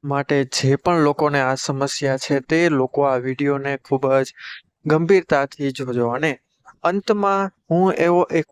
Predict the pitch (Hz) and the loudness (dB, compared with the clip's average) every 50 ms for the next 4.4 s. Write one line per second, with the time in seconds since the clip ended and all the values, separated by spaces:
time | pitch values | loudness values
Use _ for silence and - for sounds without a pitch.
0 | _ - 151 143 - - 160 160 156 151 - 190 196 190 175 160 165 156 151 151 | _ 0 0 0 0 0 -2 -2 -2 -2 0 0 0 0 2 2 2 2 2 2
1 | 147 139 143 147 156 147 - - - - 147 151 165 156 147 135 - - 151 156 | 2 2 2 2 2 0 -2 -2 0 2 4 4 4 4 2 2 0 2 2 2
2 | 156 147 147 135 135 143 147 151 147 139 143 143 - 185 180 156 - _ _ _ | 2 2 2 2 2 2 0 -2 -2 -2 -2 0 2 2 2 0 -2 _ _ _
3 | _ _ _ - 190 190 208 202 190 185 185 190 180 - 185 180 180 170 - - | _ _ _ -8 -4 0 2 2 2 2 0 -2 -2 0 0 0 0 0 0 2
4 | 180 170 170 - 180 170 175 180 | 2 2 4 4 4 4 4 2